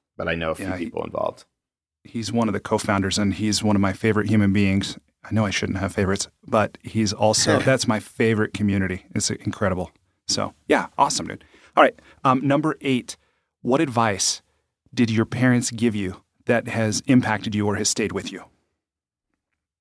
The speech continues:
Speaker 1: Um, love the people around you. Um, uh, family, importance of family.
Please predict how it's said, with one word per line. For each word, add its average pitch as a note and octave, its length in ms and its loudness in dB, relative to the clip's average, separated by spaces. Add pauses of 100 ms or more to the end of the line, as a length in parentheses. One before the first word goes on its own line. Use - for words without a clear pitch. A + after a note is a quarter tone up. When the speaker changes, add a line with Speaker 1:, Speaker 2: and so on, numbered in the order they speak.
(720)
Speaker 1:
Um, D#2 680 -4 (800)
love F2 240 -6
the F2 80 -14
people E2 360 -8
around D#2 720 -4
you. D#2+ 500 -2 (800)
Um, D#2 800 -12 (440)
uh, B1 300 -10 (400)
family, E2 360 -10
importance F#2 380 -10
of F#2 80 -20
family. C2 420 -20